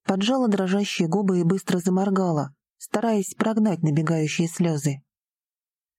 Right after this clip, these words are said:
Сердце разрывалось от боли и предательства любимого человека. "Я больше не люблю тебя", выдохнула, почувствовав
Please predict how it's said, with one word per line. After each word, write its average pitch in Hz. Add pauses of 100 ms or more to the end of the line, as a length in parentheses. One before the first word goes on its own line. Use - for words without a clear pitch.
(200)
Сердце 247
разрывалось 220
от 175
боли 170
и 180
предательства 180
любимого 151
человека. 156 (960)
"Я 269
больше 240 (160)
не 269
люблю 247
тебя", 180 (760)
выдохнула, 165 (240)
почувствовав 180